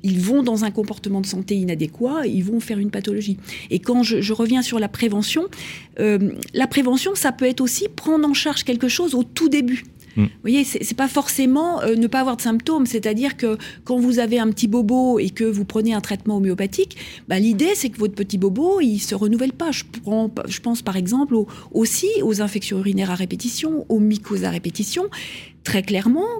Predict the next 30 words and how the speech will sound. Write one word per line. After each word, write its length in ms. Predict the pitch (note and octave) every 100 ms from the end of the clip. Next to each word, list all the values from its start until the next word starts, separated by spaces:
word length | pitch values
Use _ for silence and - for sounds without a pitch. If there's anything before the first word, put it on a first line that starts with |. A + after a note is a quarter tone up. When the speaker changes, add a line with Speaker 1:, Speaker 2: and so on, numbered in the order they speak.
| -
Speaker 1:
quand 120 | F3+
vous 220 | F3 F3+
traitez 400 | - G3 F#3+ F#3
en 100 | F3
homéopathie 580 | F3+ F3+ F3+ F#3+ - G3+
une 220 | G3 F#3
première 300 | F3+ F3+ F3+
crise 200 | F3+ F#3+
ou 60 | F3+
une 100 | F3+
deuxième 320 | F3+ F#3 G3
crise, 320 | F#3+ G#4+ B4 - - - - -
vous 300 | F3+ C#4+ E4
avez 220 | C#4 F4
moins 180 | D#4 E4
de 80 | D#4+
récidives. 560 | D#4 D4+ E4 F4 E4+ G3 - - - - - -
Parce 260 | E4 D#4 -
que 300 | E4 D4 -
l'organisme 800 | A#3 C4 A#3+ A#3+ E4+ C5 - B3+
ne 140 | A#3+
s'est 180 | C#4 D4
pas 180 | - B3+
habitué 680 | A#3 A#3 A#3+ A#3+ B3 A#3 -
au, 380 | - B3 A#3 F3+ -
ce 80 |
que 120 | - F#3+
j'appelle 280 | F#3+ G#3
le 120 | F#3+ E3
bazooka, 440 | F3 E3+ F3+ F#4